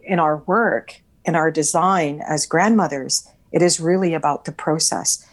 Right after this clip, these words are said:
and about all of this knowledge for sixty thousand years, bringing this forward that we may have this land, our, what we call our Mother Earth, celebrating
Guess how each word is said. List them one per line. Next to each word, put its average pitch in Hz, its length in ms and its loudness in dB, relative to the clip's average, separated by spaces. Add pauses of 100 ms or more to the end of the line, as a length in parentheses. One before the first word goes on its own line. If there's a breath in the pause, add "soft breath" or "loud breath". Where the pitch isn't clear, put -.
(200 soft breath)
and 151 120 2
about 156 400 2
all 175 420 4
of 151 140 -10
this 147 280 -4
knowledge 151 680 -4
for 143 100 -8
sixty - 460 -2
thousand 170 580 -2
years, 156 580 -2 (240 soft breath)
bringing 175 540 2
this 160 200 0
forward 151 600 -2 (240 soft breath)
that 156 180 0
we 175 160 4
may 160 220 2
have 160 440 -2
this - 260 0
land, 156 460 0
our, 143 240 -2
what 165 200 0
we 175 120 6
call 156 360 2
our 143 120 0
Mother 151 380 0
Earth, 175 360 2 (380 soft breath)
celebrating 147 960 -2